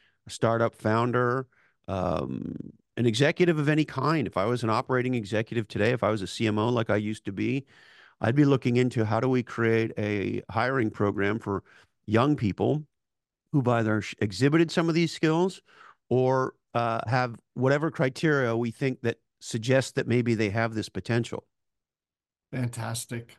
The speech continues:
Speaker 2: Well, Chris, what an uplifting and optimistic idea. It, it seems to be one truly good for everybody, the young people, the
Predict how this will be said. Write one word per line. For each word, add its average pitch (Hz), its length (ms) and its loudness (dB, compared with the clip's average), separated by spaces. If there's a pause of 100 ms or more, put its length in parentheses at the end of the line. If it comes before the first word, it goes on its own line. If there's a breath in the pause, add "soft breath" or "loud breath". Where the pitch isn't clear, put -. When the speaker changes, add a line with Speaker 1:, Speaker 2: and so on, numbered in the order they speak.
Speaker 2:
Well, 143 200 2
Chris, 156 380 -2
what 170 220 4
an 143 260 4
uplifting 170 640 0
and 120 160 -2
optimistic 139 680 -2
idea. 151 520 2
It, 120 380 -2
it 120 200 -10
seems 135 340 -2
to - 120 -10
be 131 160 2
one 123 240 0
truly 143 320 2
good 139 240 0
for 123 120 -4
everybody, 139 420 0
the 120 100 -4
young 135 260 -2
people, 139 540 -2
the 110 240 -6